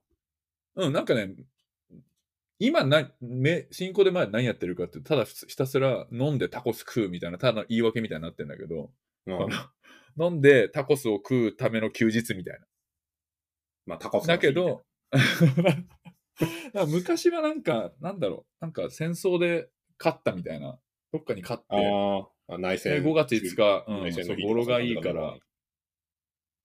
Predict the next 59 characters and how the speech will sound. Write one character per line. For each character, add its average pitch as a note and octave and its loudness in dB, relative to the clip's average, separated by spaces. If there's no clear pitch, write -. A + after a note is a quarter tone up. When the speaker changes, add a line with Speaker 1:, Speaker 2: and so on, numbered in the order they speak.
Speaker 1:
う G#2+ -10
ん、 E2+ -6
語 A2+ -2
呂 B2+ 4
が B2 4
い B2 2
い A2+ -4
か F#2 0
ら E2+ -2
シ - -8
ン G2+ -10
コ G2 0
デ F#2 -2
マ F2+ -6
ヨ、 C2+ -8
平 F#2+ -4
日、 E2+ -6
Speaker 2:
う - -10
ん。 D#2 -8
Speaker 1:
休 F2+ 0
日 D#2+ -6
に D#2+ -4
し - -10
て、 B2 0
タ G#2 0
コ E2+ -2
ス D#2+ -4
と、 C3 0
あ E2+ -2
の、 D#2 -8
コ - 0
ロ E2+ -2
ナ D#2+ -4
ビ E2 -6
ー - -10
ル - -10
を - -
飲 C#2+ -12
む - -20
っ - -20
て - -14
い - -18
う - -18
休 - -
日。 D#2+ -6
Speaker 2:
は D#2 -4
い - -12
は - -16
い。 - -18
ま D#2+ -6
あ、 C#2+ -8
日 C#2+ -10
本 B2+ 2
だ C#3+ 6
っ - -2
て - -6
別 D2 -8
に F2+ -6
ね、 F2+ -4